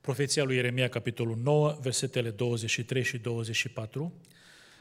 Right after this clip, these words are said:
Ele fac parte dintr-un pasaj mai lung, dar citesc doar aceste două versete. Pagina șapte sute patruzeci și șase în Biblie, Ieremia, capitolul nouă, versetul douăzeci și trei. "Așa vorbește Domnul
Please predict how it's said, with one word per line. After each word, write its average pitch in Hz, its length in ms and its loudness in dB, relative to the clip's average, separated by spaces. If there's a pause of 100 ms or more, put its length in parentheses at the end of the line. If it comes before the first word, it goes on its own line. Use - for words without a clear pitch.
(120)
Ele 131 180 0
fac 131 240 0
parte 135 280 0
dintr-un 123 360 -6
pasaj 120 420 -4
mai 117 180 -6
lung, 139 220 -4
dar 127 120 2
citesc 120 320 -2
doar 120 140 0
aceste 117 340 -2
două 113 200 -4
versete. 135 540 -2 (1300)
Pagina 151 360 6
șapte 180 300 4
sute 139 200 2
patruzeci 127 380 4
și - 60 2
șase 123 240 4
în 120 80 0
Biblie, 151 280 4
Ieremia, 127 380 4
capitolul 117 460 -2
nouă, 147 200 4
versetul 123 540 0
douăzeci 113 400 0
și - 140 0
trei. 101 360 -8 (2000)
"Așa 156 260 8
vorbește 165 480 8
Domnul 113 580 0